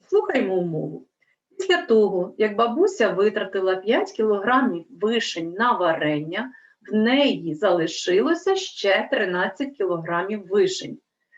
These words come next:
Скільки кілограмів вишень було у бабусі спочатку?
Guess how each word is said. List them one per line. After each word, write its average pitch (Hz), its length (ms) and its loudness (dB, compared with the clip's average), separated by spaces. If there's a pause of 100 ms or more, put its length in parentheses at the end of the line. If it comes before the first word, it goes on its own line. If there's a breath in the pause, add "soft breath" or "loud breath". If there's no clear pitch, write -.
Скільки 240 560 0
кілограмів 190 760 0
вишень 208 680 0 (160)
було 190 680 0 (260)
у 196 100 -2
бабусі 160 840 -6 (480)
спочатку? - 840 -6